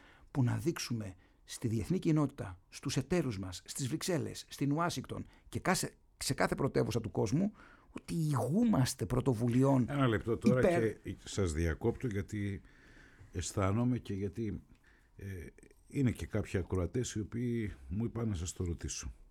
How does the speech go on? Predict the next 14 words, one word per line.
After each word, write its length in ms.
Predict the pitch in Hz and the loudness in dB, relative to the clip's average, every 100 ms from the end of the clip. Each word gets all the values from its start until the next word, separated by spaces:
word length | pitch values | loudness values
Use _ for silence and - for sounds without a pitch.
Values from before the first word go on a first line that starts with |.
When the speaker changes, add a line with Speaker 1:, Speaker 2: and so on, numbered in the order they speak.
| - _ - _ _ - _ _ _ _ _ _ _ _ _ _ | -20 _ -20 _ _ -20 _ _ _ _ _ _ _ _ _ _
Speaker 2:
Από 240 | 139 151 | -8 -4
διάφορους 560 | 151 170 165 90 69 - | 2 4 4 2 -4 -6
παράγοντες, 760 | 64 57 50 - - - - - - _ _ _ _ _ _ _ - | -6 -6 -8 -12 -20 -18 -16 -16 -18 _ _ _ _ _ _ _ -16
από 720 | - 90 - 101 101 98 92 80 - _ _ _ _ _ _ _ - | -12 -10 -6 -4 -2 -2 -4 -6 -12 _ _ _ _ _ _ _ -12
την 160 | 143 | -6
αρθρογραφία 920 | 147 131 139 120 123 117 - 92 73 - _ _ _ | -4 -2 -2 -2 -2 -2 0 0 -2 -6 _ _ _
κάποιων 400 | - 135 - 113 | -8 -8 -6 -4
σημαντικών, 1000 | - 113 98 87 65 - 131 156 147 123 - - | -2 0 0 0 -2 -4 -4 -2 -2 -4 -8 -14
λιγότερο 520 | 101 104 101 117 98 | -8 -4 -4 -4 -4
σημαντικών 720 | 82 - 76 71 - 117 127 104 | -6 -6 -6 -6 -8 -6 -6 -6
ανθρώπων 400 | - 110 117 117 | -8 -8 -8 -10
στην 220 | - 110 | -8 -6
Ελλάδα 440 | 90 76 64 - - - _ _ _ _ _ _ - - _ - _ - _ | -4 -4 -6 -10 -20 -20 _ _ _ _ _ _ -20 -20 _ -20 _ -20 _
και 280 | - 170 160 | -8 -6 -6